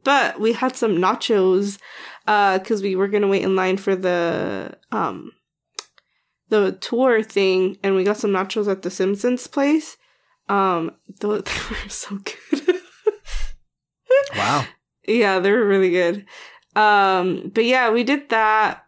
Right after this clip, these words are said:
Speaker 1: Uh, the tour, I mean, the only thing that was different was, like, that they don't have the mummy thing.
Speaker 2: Mm.
Speaker 1: Um, and it's the, the F-, Fast and the Furious thing, which is, which is cool.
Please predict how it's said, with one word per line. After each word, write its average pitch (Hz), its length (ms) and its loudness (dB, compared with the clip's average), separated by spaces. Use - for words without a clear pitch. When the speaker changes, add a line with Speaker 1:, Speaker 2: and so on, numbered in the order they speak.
Speaker 1:
Uh, 208 340 4
the 240 160 2
tour, 330 720 4
I 233 100 0
mean, 240 200 0
the 226 80 2
only 226 200 2
thing 262 160 -4
that 247 100 2
was 214 180 2
different 202 340 0
was, 214 200 0
like, 185 200 -2
that 202 160 -2
they 190 100 2
don't 190 160 0
have 202 160 -2
the 190 80 0
mummy 185 320 0
thing. 294 380 2
Speaker 2:
Mm. 147 160 -2
Speaker 1:
Um, 190 480 2
and 202 200 2
it's 185 200 -4
the, 190 340 0
the 185 400 2
F-, - 160 -20
Fast - 720 -6
and 214 160 -2
the 190 60 -2
Furious 202 580 0
thing, 214 400 0
which 233 200 0
is, 262 140 0
which 220 320 -4
is 240 100 -10
cool. 262 580 0